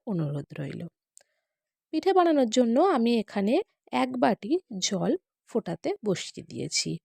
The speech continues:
তার মধ্যে আমি দিয়ে দিলাম স্বাদ অনুযায়ী লবণ। জলকে খুব ভালো করে আমি ফুটিয়ে নেব। জল যখন ফুটে যাবে তখন এর মধ্যে দিয়ে দেব এক বাটি চালের গুঁড়ো। যে বাটি দিয়ে আমি জল নিয়েছিলাম সেই বাটিরই আমি চালের গুঁড়ো নিলাম।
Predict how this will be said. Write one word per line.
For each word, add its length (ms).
তার 120
মধ্যে 280
আমি 160
দিয়ে 200
দিলাম 260
স্বাদ 360
অনুযায়ী 460
লবণ। 420
জলকে 460
খুব 220
ভালো 360
করে 260
আমি 280
ফুটিয়ে 400
নেব। 180
জল 260
যখন 340
ফুটে 320
যাবে 320
তখন 300
এর 140
মধ্যে 280
দিয়ে 220
দেব 220
এক 140
বাটি 420
চালের 340
গুঁড়ো। 280
যে 200
বাটি 260
দিয়ে 180
আমি 180
জল 260
নিয়েছিলাম 640
সেই 240
বাটিরই 540
আমি 200
চালের 320
গুঁড়ো 320
নিলাম। 260